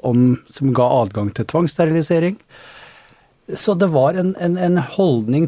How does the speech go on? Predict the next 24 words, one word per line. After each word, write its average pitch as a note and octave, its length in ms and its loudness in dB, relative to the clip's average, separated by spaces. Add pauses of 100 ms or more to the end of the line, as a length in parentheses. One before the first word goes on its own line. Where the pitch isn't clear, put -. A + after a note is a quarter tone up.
til C#3 240 -2
menneskeverdet A#2 800 -4
på, D3+ 380 -2
i D#3 80 -2
mellomkrigstiden C#3+ 920 -2
som C3+ 220 -2
nazistene C#3 480 -2
var A#2+ 140 0
det - 100 -6
ekstreme A2 880 -2
uttrykk A2 260 -8
for, B2+ 160 -2
og C3+ 240 -4
det B2+ 160 2
er B2 380 -4 (500)
skremmende G#2+ 560 -2
lesning, G2+ 400 -6
det A2 80 0
vil A2 140 0
jeg G2+ 100 -8
få - 80 -4
lov F#2+ 140 -4
å - 20 -10
si. - 140 -14